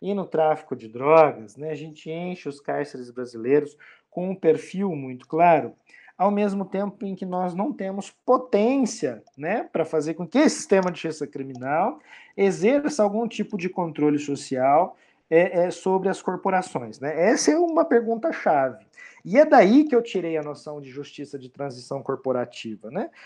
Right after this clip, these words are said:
Que eu falo, puxa, né? Quer dizer, a mesma rede empresarial que tá ali suportando, oferecendo financiamento, é, articulando o financiamento, ah, do regime militar brasileiro, né?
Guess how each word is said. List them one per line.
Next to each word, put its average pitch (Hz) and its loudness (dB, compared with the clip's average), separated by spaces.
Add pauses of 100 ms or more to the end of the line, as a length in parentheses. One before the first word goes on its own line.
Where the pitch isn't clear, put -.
(140)
Que - -6
eu 196 -6
falo, 247 0
puxa, 240 2
né? 175 -2
Quer 185 0
dizer, 151 0 (340)
a 160 4
mesma 277 2
rede 214 -2
empresarial 135 -4
que - -20
tá 170 0
ali 156 -4
suportando, 156 -6
oferecendo 147 -10
financiamento, 160 -2 (420)
é, 143 -2
articulando 170 4
o 196 -4
financiamento, 139 -6 (1000)
ah, 135 2 (340)
do 202 -6
regime 175 -8
militar 143 -6
brasileiro, 123 2
né? 190 -6